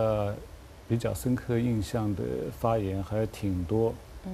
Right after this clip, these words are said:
Speaker 1: 那包括我们学校的这些，呃，这个历任的校长，这个包括我当时毕业的时候，这个校领导啊，包括我们现在这个在任的一些校领导，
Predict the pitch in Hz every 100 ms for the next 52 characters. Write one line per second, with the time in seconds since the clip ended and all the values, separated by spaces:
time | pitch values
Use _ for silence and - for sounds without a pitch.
0 | 175 107 113 135 107 127 95 95 110 101
1 | 104 98 135 117 92 107 - 123 135 -
2 | 110 98 110 104 110 - - - - 120
3 | 95 95 - - - - 101 98 131 113
4 | 101 90 - 110 87 - - - - -
5 | 95 98 98 - 117 101 104 90 - 110
6 | 107 98 95 95 117 98 95 90 - 90
7 | - 98 87 - - 98 101 - 104 92
8 | 92 107 107 - - - - - 104 104
9 | 90 98 - 110 101 98 95 - - -
10 | - 110 95 101 139 - 120 107 120 87
11 | - 107 98 107 90 92 98